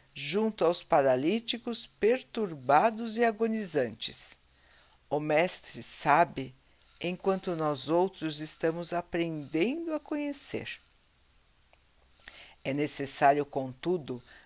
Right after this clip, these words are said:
não lhe desprezar a lição,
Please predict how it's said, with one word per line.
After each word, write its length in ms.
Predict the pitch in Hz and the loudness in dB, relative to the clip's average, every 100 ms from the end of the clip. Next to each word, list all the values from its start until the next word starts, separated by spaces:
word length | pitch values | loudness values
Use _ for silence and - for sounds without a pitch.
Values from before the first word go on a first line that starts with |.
| - | -14
não 420 | 151 165 175 202 | -8 -2 0 2
lhe 160 | 208 202 | 0 -2
desprezar 960 | 160 180 185 - 160 139 135 147 190 - | 2 2 2 0 -2 0 4 6 6 0
a 120 | - 180 | -4 -2
lição, 520 | 190 - - 139 | 0 2 2 2